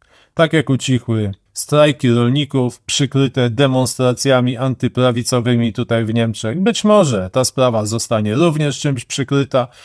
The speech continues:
a może po prostu zostanie zapomniana. Pamiętajmy, że tutaj w Niemczech mamy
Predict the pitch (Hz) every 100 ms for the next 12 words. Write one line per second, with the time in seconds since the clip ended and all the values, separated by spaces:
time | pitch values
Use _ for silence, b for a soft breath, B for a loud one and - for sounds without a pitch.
0 | B 208 202 165 170 147 127 123 123 -
1 | 123 123 117 131 110 98 98 98 98 _
2 | 131 117 120 135 131 139 110 82 - b
3 | b 151 147 147 151 156 135 131 139 147
4 | 131 117 127 131 143 127 127 135